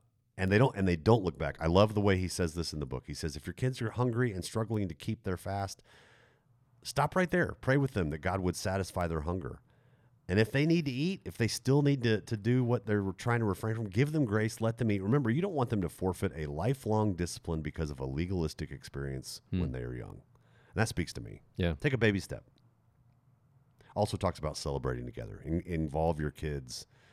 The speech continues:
Speaker 1: in celebrating what God's teaching you. Um, at the end of the thirty days, for sure, I think it's really important to, to celebrate together and talk about,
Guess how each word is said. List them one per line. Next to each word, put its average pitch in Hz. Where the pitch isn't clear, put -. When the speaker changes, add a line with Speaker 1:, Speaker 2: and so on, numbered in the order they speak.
Speaker 1:
in 69
celebrating 69
what 65
God's 64
teaching 92
you. 78
Um, 69
at 76
the 80
end 92
of 82
the 73
thirty 76
days, 71
for 69
sure, 69
I 71
think 67
it's -
really 67
important 62
to, 60
to 76
celebrate 69
together 64
and 62
talk 65
about, 62